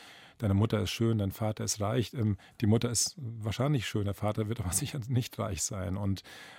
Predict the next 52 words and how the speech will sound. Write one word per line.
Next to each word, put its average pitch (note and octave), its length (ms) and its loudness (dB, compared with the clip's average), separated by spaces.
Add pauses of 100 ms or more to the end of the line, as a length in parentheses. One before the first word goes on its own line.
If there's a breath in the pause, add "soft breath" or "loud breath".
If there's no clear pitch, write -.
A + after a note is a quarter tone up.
(160)
jetzt B2 180 2
mache B2 140 8
ich C3+ 140 4
einen A2 100 8
Bogen C#3+ 260 8
und, B2+ 260 2
äh, B2+ 220 0
wir A#2 80 -2
werden B2+ 340 4
Leute B2 200 2
sagen, A#2 260 4
„Mann, G#2+ 680 2
das A#2 200 -4
ist B2 300 -2
doch G2+ 140 -2
jetzt - 280 -4
was, - 220 -2
warum A#2 300 4
tut C3+ 240 2
er A2 80 2
das?“ G2 180 0
Aber A#2+ 240 -2
so C3+ 200 6
denke C#3+ 360 4
ich - 340 -2
eben. F#2 360 4 (380 soft breath)
Ich - 140 -4
habe C3+ 120 4
mich C3 100 0
immer D3+ 120 6
gefragt, B2+ 440 2
wie B2+ 60 6
man A#2 340 6
bei A#2+ 100 2
den G#2+ 280 2 (140)
Transport-, G#2+ 560 4
äh, G#2 260 4
Transporten A2 580 0
der, F#2+ 280 4 (260)
der, G2+ 280 -2
der F#2+ 140 -2
Juden, F#2+ 480 2 (100)
wie - 80 -6
man G2 160 4
die F#2+ 80 0
Kinder G#2 460 2 (180)
in G2+ 80 -2
die, F2+ 200 0
ähm, F#2 520 -2 (180)
Wagen G#2 280 2
reinbekommen F2+ 520 -2
hat, F2 180 -4